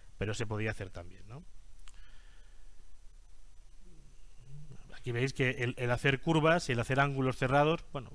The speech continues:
y el repetirlas con una calidad razonable, pues no, no supone ningún problema. Creo que no tienen sonido, pero por si acaso lo quito. Que algún, algún disparate entre prueba y prueba hemos podido decir, o había algún Madrid-Barça y se decían barbaridades, bueno, pues,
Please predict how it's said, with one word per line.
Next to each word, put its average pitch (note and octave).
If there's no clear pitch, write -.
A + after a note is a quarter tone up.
y B2+
el A#2
repetirlas B2
con B2
una C3
calidad B2
razonable, C3+
pues F#2+
no, A2+
no A#2
supone B2
ningún G#2
problema. F#2
Creo A2
que A2
no G#2+
tienen A2
sonido, A#2+
pero G#2+
por G2+
si G#2
acaso G#2+
lo G#2+
quito. -
Que A#2
algún, A2+
algún B2+
disparate C#3+
entre C#3
prueba C3
y -
prueba C#3
hemos B2
podido A2+
decir, B2
o G#2
había A#2+
algún B2
Madrid-Barça B2
y A#2
se A#2+
decían A2+
barbaridades, A#2
bueno, G#2+
pues, -